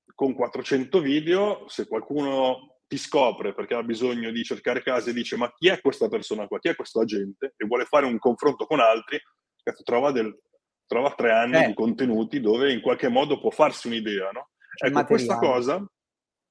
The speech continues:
Speaker 1: esatto, questa cosa è poco percepita oggi da,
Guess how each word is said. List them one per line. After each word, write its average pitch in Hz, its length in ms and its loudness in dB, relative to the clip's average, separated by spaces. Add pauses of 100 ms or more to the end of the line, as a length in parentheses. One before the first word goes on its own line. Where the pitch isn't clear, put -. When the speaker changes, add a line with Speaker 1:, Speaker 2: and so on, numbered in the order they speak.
(300)
Speaker 1:
esatto, 120 480 -4 (380)
questa 165 260 -2
cosa 160 240 4
è - 40 -8
poco - 240 2
percepita 117 880 -2
oggi 104 420 -4
da, 90 500 -4